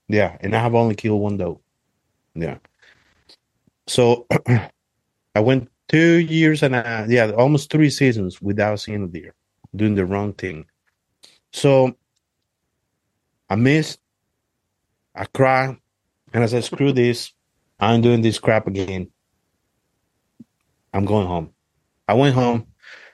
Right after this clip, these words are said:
My wife was asking me what happened. I was like, "You don't understand," you know.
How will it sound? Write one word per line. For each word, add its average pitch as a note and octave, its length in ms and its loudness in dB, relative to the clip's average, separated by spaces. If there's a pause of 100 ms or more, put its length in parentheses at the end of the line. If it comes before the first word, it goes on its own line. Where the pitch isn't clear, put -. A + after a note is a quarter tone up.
(220)
My A2+ 120 2
wife A#2+ 320 4
was A#2+ 180 2
asking A#2 360 0
me A2 300 -4 (440)
what A2+ 180 2
happened. A#2 420 -2 (180)
I A2+ 100 0
was A#2 100 0
like, A2+ 100 -4
"You C#3 220 -4
don't E3 140 2
understand," D#3 800 -2
you G#2+ 120 -4
know. A2+ 280 -4